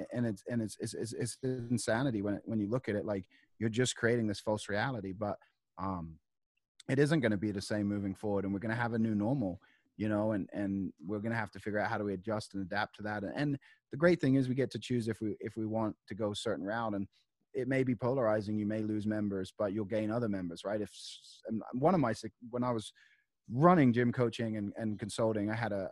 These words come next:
a guy in Philadelphia. He had a building and it had six, it was, it was his gym, but it had six separate rooms. So it was all personal training,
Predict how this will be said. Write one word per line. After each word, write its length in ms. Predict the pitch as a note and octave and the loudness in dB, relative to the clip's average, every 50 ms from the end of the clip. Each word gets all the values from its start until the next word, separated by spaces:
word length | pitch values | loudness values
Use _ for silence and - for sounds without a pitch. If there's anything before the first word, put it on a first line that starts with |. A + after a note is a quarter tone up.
| - | -6
a 160 | E2+ F#2+ F2+ F2+ | -6 -8 -6 -6
guy 220 | A2 G#2 G#2 G#2+ | -4 -4 -2 -2
in 80 | G2+ G#2 | -2 -2
Philadelphia. 640 | - A2 G2+ G2 F#2+ G#2 G#2+ G#2+ - - G#2+ G2+ G2+ | -4 -4 -4 -2 -2 -2 -2 -2 -4 -4 -4 -4 -2
He 120 | G#2 A2 A2 | -2 -2 -2
had 180 | A2 A2+ G2 | -2 -2 -2
a 120 | G2+ F#2+ E2 _ _ _ - | -2 -6 -6 _ _ _ -2
building 360 | B2+ C3+ C#3 C3+ B2 A2 G#2+ | 2 2 4 4 2 0 0
and 80 | G#2 G2 | -2 -2
it 40 | G2 | -4
had 180 | A2 G2+ F2 | -4 -6 -6
six, 540 | - - - - D3+ C#3+ - - - - - _ - - - - - | -6 -8 -4 0 -2 -2 -2 -4 -14 -14 -16 _ -20 -20 -20 -16 -4
it 60 | - B2 | -2 -2
was, 160 | A#2+ G2+ A2+ | 0 0 -2
it 200 | G#2+ - A#2 A#2 | -2 -2 -2 -2
was 220 | G#2+ G#2+ G2 F#2+ D#2+ | -2 -2 -4 -4 -4
his 200 | G#2+ A2+ F#2+ - | -4 -6 -4 0
gym, 260 | - F#3+ F3+ C#3 A#2 | 2 4 6 6 6
but 100 | A#2 A#2 | 6 6
it 40 | A#2 | 4
had 180 | B2+ A2 F#2+ | 2 2 0
six 460 | - - - - D#3 C#3+ - - - | -4 -6 -2 0 0 -2 -2 -4 -2
separate 320 | - C#3+ B2+ - C3 G#2 - | 0 0 0 2 -2 -4 -4
rooms. 480 | - G#2+ B2+ C#3 C3 A2 F#2+ F2 F2+ - | -2 0 2 2 2 2 2 -2 -4 -4
So 80 | - | -4
it 40 | F#2+ | -4
was 80 | F#2 A#2 | -2 0
all 100 | C3 C3 - | -2 -2 0
personal 340 | - B2 A#2 - A2+ G#2 | 0 0 0 0 -4 -6
training, 460 | - - - A#2+ B2+ C3 F#2 - C#3 | -6 -4 -4 -2 -2 -2 -4 -6 -10